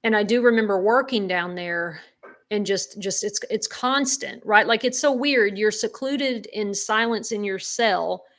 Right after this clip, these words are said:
but you have this constant drone of yelling,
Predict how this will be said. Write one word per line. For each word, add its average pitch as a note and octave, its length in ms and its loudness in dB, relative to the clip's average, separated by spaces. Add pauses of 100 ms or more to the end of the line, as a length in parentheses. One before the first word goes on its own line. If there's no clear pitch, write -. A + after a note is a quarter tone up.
(220)
but G#3 160 -4
you A3+ 180 -4
have G#3+ 160 0
this G3+ 180 -2
constant A3+ 760 -2
drone G3 460 -4
of F3 120 -10
yelling, F#3 580 -4